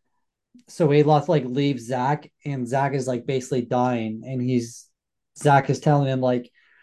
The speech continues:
"I can't control him. Like, Aloth is too powerful," and basically says, like, "You need to kill me." So then, uh,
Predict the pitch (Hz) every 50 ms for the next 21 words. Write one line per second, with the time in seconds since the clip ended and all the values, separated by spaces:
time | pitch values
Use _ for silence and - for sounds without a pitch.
0 | _ _ _ - 147 - - 190 170 185 175 - - 185 170 170 165 165 170 170
1 | 165 165 160 151 147 143 135 - 139 139 143 151 147 147 147 - 143 123 - -
2 | 165 151 147 - 147 135 135 139 139 - - 143 143 139 139 143 143 - _ _
3 | _ _ _ _ _ _ _ - 123 120 120 131 127 - - 131 143 143 131 123
4 | 117 123 117 123 131 123 123 123 - - 143 127 127 123 127 127 127 123 - 131
5 | 117 117 120 113 113 110 110 104 - _ _ _ _ _ _ _ _ _ _ -
6 | 117 113 113 113 113 110 107 104 101 98 92 92